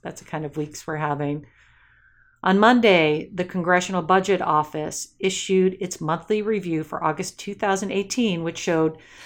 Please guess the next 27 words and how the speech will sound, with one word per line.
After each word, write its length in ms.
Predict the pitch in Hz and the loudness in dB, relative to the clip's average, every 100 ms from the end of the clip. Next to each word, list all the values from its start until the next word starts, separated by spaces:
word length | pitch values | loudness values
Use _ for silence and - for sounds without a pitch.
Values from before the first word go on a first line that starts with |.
| - | -16
the 80 | - | -12
federal 440 | 156 190 202 240 226 | 0 2 4 2 4
deficit 800 | 214 220 214 180 - 151 - - _ | 4 4 2 -2 -2 -4 -6 -12 _
had 160 | 151 156 | -10 -6
grown 260 | 170 160 | -2 -2
by 160 | 156 156 | 2 2
two 340 | 156 - 240 | 0 -6 -4
hundred 400 | 254 233 226 226 | -2 -2 2 0
and 160 | 220 170 | 0 -8
twenty-two 680 | - 196 190 196 - 208 196 151 131 | -6 -4 -2 -4 -4 -2 -2 -4 2
billion 580 | 185 233 233 180 156 156 | 4 6 6 4 0 -4
in 120 | 160 | -6
the 80 | 165 | -6
first 520 | - 175 175 - - - | -2 -2 -2 -6 -14 -6
eleven 420 | 170 165 170 185 | 0 2 2 2
months 600 | 170 165 156 - - - _ _ - | 0 0 -2 -6 -10 -12 _ _ -12
of 100 | - | -10
fiscal 340 | - 170 - | -6 -6 -4
year 460 | 170 147 151 147 151 - | -2 0 0 -2 -6 -12
two 140 | - | -10
thousand 320 | 180 151 151 | -2 -2 0
eighteen. 400 | - 151 - 156 | -6 -8 -6 -6
That's 160 | 156 - | -6 -6
a 60 | 160 | -10
thirty-three 600 | - 196 190 180 185 170 | -2 0 0 -2 -6 -8
percent 360 | 175 - 160 | -8 -8 -6
increase, 680 | 226 226 - 165 151 - | -2 -4 -2 -2 -2 -6